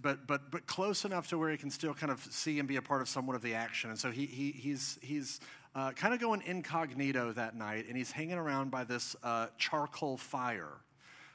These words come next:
which is an important detail that will come up here in a second. He's hanging around by this charcoal fire, and there's this, uh, young girl that comes up and says, "Hey, I recognize you. Weren't you that guy that was with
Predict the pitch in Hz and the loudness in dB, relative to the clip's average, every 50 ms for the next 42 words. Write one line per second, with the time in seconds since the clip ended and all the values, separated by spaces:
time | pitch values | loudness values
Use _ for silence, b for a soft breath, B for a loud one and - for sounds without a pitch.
0 | B - 135 127 - 120 113 135 127 120 120 - 151 135 127 113 107 117 117 113 | B -6 -4 -2 -2 -2 0 -2 -2 -2 0 2 2 2 2 0 -4 -6 -6 -6
1 | - - 110 98 98 98 101 87 104 - - 113 107 95 92 - 101 92 90 85 | -6 -6 -6 -6 -4 -6 -8 -8 -10 -10 -8 -8 -8 -8 -8 -8 -8 -8 -8 -10
2 | - - 90 85 - - 78 65 - _ _ _ _ _ _ _ _ B B B | -10 -10 -12 -12 -14 -18 -20 -20 -20 _ _ _ _ _ _ _ _ B B B
3 | B B B B B B B B B - 151 147 143 170 185 208 226 220 220 214 | B B B B B B B B B -2 0 2 2 2 2 4 4 4 4 6
4 | 202 190 170 170 156 - - - 175 170 165 - - 170 151 - - 156 151 151 | 6 4 4 2 2 0 2 2 2 2 2 2 0 0 0 0 0 0 2 2
5 | 151 143 135 131 127 127 - - 135 135 139 139 139 131 - 139 131 - - - | 2 2 0 0 0 0 0 -2 -2 0 0 0 0 0 -2 -2 -2 -2 -2 0
6 | 143 135 131 131 131 135 147 165 180 170 143 170 170 165 156 143 120 - - 131 | 0 0 0 2 2 2 2 2 2 0 0 2 2 2 0 0 -2 -2 -4 -4
7 | 120 123 123 120 - 131 117 - 139 131 - - 311 349 311 311 330 311 320 294 | -2 0 0 0 0 -2 -4 -4 -4 -4 -4 -2 0 0 0 0 0 0 0 0
8 | - 262 180 143 123 117 113 - 120 113 110 110 151 226 302 302 269 285 285 302 | 0 -2 -2 0 0 -2 -2 -2 -2 -2 0 0 0 0 2 4 4 4 4 4
9 | 277 202 - 170 175 185 180 175 156 156 139 123 131 147 135 135 - - - | 2 0 2 2 2 4 4 2 0 0 -2 0 0 0 0 0 -4 -8 -10